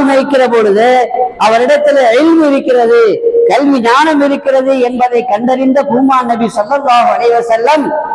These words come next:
"குலாமுன் முஅல்லமுன்", இவர் கற்றுக் கொடுக்கப்பட்ட சிறுவர் என்று அந்த சிறுவராயத்திலேயே சொன்னார்கள். என்றால், அப்படிப்பட்ட கல்வி, அப்படிப்பட்ட திறமை எல்லாம் அவரிடம் இருந்தது.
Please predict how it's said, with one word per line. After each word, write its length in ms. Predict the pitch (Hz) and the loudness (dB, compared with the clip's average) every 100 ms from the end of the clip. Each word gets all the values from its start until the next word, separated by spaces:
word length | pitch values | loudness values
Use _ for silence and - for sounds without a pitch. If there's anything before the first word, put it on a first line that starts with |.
| - | -8
"குலாமுன் 680 | 175 220 277 294 285 269 254 | -4 0 2 4 2 0 -2
முஅல்லமுன்", 840 | 226 220 247 311 294 269 254 233 180 - - - | 0 0 0 0 0 0 0 0 -2 -6 -18 -4
இவர் 580 | 233 240 302 262 170 - - - - | -2 2 2 0 -2 -6 -8 -12 -4
கற்றுக் 380 | - 740 359 302 | -4 0 -2 0
கொடுக்கப்பட்ட 640 | 294 294 285 277 262 240 | 0 0 -2 -2 -2 -4
சிறுவர் 520 | - 311 330 302 262 | -2 0 2 2 2
என்று 420 | 254 233 226 196 175 | 0 0 0 0 -2
அந்த 140 | 220 | -2
சிறுவராயத்திலேயே 960 | 208 269 320 302 277 269 269 269 262 262 262 | -2 -2 0 2 2 2 0 0 2 0 0
சொன்னார்கள். 560 | 226 214 196 190 185 156 - - | -2 0 0 0 -4 -6 -12 -8
என்றால், 560 | 180 202 233 285 240 - - - | -2 0 2 2 0 -2 -4 -2
அப்படிப்பட்ட 640 | - - 302 - 254 233 | -4 -2 -2 -2 -2 -2
கல்வி, 840 | 208 214 277 285 269 196 - - - | -2 0 0 2 2 0 -2 -8 -6
அப்படிப்பட்ட 600 | - - 311 269 277 262 | -6 -2 -2 0 -2 -2
திறமை 640 | - 240 285 294 269 202 - - - | -2 0 2 2 2 0 -2 -4 -2
எல்லாம் 640 | - 196 233 247 262 269 269 | 0 0 2 2 4 2 0
அவரிடம் 440 | 214 226 220 220 | 0 2 0 0
இருந்தது. 480 | 196 185 180 160 | 0 0 0 -2